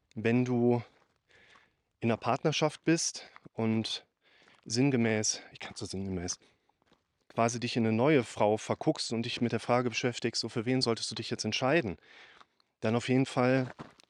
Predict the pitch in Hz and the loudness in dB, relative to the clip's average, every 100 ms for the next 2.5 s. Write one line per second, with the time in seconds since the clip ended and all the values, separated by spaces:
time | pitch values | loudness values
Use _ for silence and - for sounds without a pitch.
0 | - 165 - 117 110 110 - - - 120 | 0 0 0 0 0 0 -6 -8 -2 0
1 | 113 117 135 - 127 117 113 - 117 123 | 0 2 0 2 0 -2 -6 -2 -2 -2
2 | 117 127 - 123 - | -2 -4 0 -2 -2